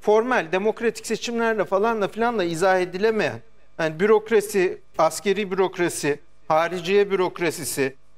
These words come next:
yargı bürokrasisi bu kurumlar üzerinde bir şeydir. Ya adam diyor ki, "Bak ben bir yerde dokundurmaya başlarsam her yerde dokunduracaklar.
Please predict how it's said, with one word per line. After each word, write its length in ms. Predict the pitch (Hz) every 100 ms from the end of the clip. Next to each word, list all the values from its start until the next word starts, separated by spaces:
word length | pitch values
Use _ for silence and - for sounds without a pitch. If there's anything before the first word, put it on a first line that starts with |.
| - -
yargı 440 | 151 165 175 196
bürokrasisi 640 | 208 202 196 180 - 175 170
bu 40 |
kurumlar 400 | - 277 285 294
üzerinde 560 | 240 190 214 214 220 214
bir 100 | 185
şeydir. 580 | - 143 123 - - - - - - - - -
Ya 120 | 247
adam 300 | 311 339 339
diyor 140 | 330 302
ki, 120 | 254
"Bak 200 | 247 -
ben 200 | 285 311
bir 60 |
yerde 340 | 320 285 254 262
dokundurmaya 580 | 262 285 277 262 277 240
başlarsam 540 | 254 277 285 226 175
her 200 | 185 220
yerde 380 | 220 190 160 165
dokunduracaklar. 880 | 147 - 120 113 107 110 - -